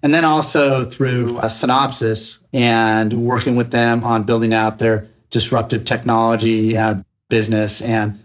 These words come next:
supporting new incumbents coming in, the new players into the semiconductor development space. And as I've evolved in my career, one of the things I've really appreciated is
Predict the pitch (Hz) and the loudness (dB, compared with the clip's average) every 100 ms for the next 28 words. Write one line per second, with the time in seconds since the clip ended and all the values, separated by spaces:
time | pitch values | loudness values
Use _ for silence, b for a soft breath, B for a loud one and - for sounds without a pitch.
0 | _ - - - 135 123 113 117 - - | _ -6 -6 -2 0 0 0 -2 -6 -6
1 | 131 139 143 135 123 139 131 127 123 - | -2 0 2 0 -2 -2 -2 -2 -4 -4
2 | - 123 123 113 117 123 - 123 120 110 | -4 -2 -2 -2 -4 -6 -2 -2 0 -2
3 | 113 107 107 107 - - 127 117 113 110 | -2 0 0 0 -4 -4 0 0 0 -2
4 | 110 - 110 107 110 110 101 104 - 110 | -2 0 -2 0 0 0 -2 -6 -4 -2
5 | 104 101 110 104 b b b - 139 143 | -2 -4 -8 -10 b b b -8 0 0
6 | 135 135 131 147 135 170 185 175 156 147 | 2 0 2 0 0 2 2 2 0 -2
7 | - 156 156 147 143 131 - 139 127 127 | -2 2 2 2 0 -4 -6 -4 -2 -2
8 | 127 127 120 - 131 - 135 135 123 120 | -2 -2 -2 -4 -6 -2 0 0 0 0
9 | 117 | 0